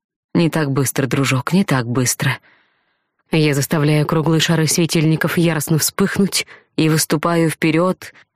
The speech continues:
купаясь в их отблесках. Имитируя восторженные аплодисменты,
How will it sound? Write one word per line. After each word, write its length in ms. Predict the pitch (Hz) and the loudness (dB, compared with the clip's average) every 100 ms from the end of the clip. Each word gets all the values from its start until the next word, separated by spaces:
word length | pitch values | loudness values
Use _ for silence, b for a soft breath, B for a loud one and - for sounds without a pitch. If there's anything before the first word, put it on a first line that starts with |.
| _ | _
купаясь 640 | - 165 175 175 175 156 | -2 0 0 2 2 2
в 80 | 165 | 0
их 180 | 170 - | 0 0
отблесках. 800 | 165 143 147 139 - 151 - - b b b b _ _ _ _ - | 0 2 0 0 -2 -2 -2 -6 b b b b _ _ _ _ 0
Имитируя 480 | 165 151 165 160 151 | 0 2 2 2 0
восторженные 720 | 147 - 160 147 151 151 143 | -2 -2 0 2 2 2 0
аплодисменты, 880 | 147 135 127 151 175 160 165 151 | -2 -2 0 2 2 0 0 -2